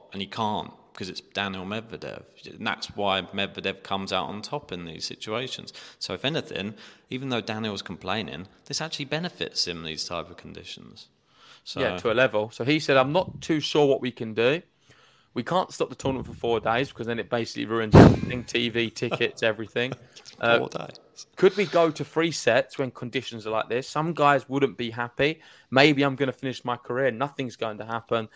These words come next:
Speaker 2: Then it's fine. I'm talking for nothing. The question is, if we don't want something to happen, then say, 'Oh my God, Medvedev said this years ago,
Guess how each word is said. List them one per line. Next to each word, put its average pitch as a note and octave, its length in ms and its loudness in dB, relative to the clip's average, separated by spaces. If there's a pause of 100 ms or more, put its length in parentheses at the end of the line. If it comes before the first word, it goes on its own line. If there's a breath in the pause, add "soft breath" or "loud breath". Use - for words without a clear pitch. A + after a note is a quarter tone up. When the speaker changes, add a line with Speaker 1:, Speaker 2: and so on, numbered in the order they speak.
(200 soft breath)
Speaker 2:
Then B2+ 100 6
it's - 160 0
fine. C#3 320 6
I'm G#2+ 140 -2
talking C#3+ 320 0
for C#3+ 100 -4
nothing. A#2+ 560 -2
The - 60 -10
question D#3 360 -2
is, C3+ 200 4
if A#2+ 100 -4
we A#2+ 120 2
don't D#3 260 6
want C#3+ 160 0
something B2+ 300 -4
to B2+ 80 -12
happen, C3 440 0 (340 soft breath)
then C3 240 4
say, B2 240 4
'Oh D3 140 2
my C3+ 140 0
God, A#2+ 400 2
Medvedev C3 440 2
said C3+ 220 -2
this B2+ 200 -2
years C#3+ 260 2
ago, A2+ 240 -2